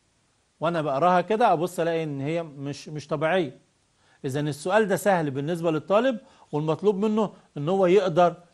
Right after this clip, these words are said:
يحط النقاط بتاعته زي ما هو عايز. بعد كده بأكد على النقطة دي، هذا النوع من الأسئلة سهل جدًا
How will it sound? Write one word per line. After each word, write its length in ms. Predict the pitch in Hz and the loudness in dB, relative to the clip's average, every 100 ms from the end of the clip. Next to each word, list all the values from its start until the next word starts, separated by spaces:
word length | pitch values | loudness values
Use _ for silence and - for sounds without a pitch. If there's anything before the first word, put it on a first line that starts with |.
| - | -8
يحط 440 | 139 160 185 185 | -4 0 0 0
النقاط 440 | 160 143 139 165 165 | -4 -4 -2 0 0
بتاعته 600 | 135 135 151 143 151 139 _ - | 0 0 0 0 -6 -8 _ -2
زي 200 | 156 156 | 0 0
ما 120 | 135 | 0
هو 160 | 135 | -2
عايز. 360 | 117 104 107 _ _ _ _ - | -2 -6 -16 _ _ _ _ 2
بعد 300 | 202 247 196 | 6 6 4
كده 400 | - 190 247 269 - _ _ _ _ _ _ _ _ _ _ _ _ - | 2 4 4 2 -6 _ _ _ _ _ _ _ _ _ _ _ _ -6
بأكد 560 | 175 214 233 - 131 | 0 0 0 -2 -2
على 200 | 123 143 | 0 0
النقطة 340 | 147 180 170 147 | 0 -2 -2 -2
دي، 220 | 180 214 - _ | -2 -6 -14 _
هذا 280 | 208 254 214 | 4 6 4
النوع 380 | 175 185 147 - _ _ _ _ _ _ _ | 2 0 -2 -6 _ _ _ _ _ _ _
من 160 | 135 151 | -6 -4
الأسئلة 480 | 156 156 - 196 180 | -2 -4 0 2 2
سهل 400 | - 175 165 139 | 2 0 0 -2
جدًا 340 | 156 120 110 | -4 -4 -14